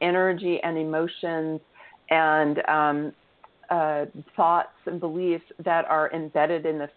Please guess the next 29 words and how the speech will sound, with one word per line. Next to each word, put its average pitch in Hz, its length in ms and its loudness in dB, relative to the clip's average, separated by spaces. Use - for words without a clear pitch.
in 156 120 -4
the 147 80 -6
physical 170 400 -6
body 202 480 -2
and 170 100 -4
the - 160 -8
energy 185 300 -6
body. 151 440 -4
So 208 80 4
it 196 160 2
opens 240 360 -2
up 214 140 -4
the 196 80 -4
portals 185 680 -4
so 170 100 0
that 160 300 -2
those 175 480 0
aspects 165 600 -2
can 170 300 -2
come 165 160 -6
more 160 220 -4
to - 140 -12
the 151 120 -8
surface 160 400 2
and 175 120 -2
can 170 120 -4
be 156 160 2
addressed. - 380 2
So, 175 460 2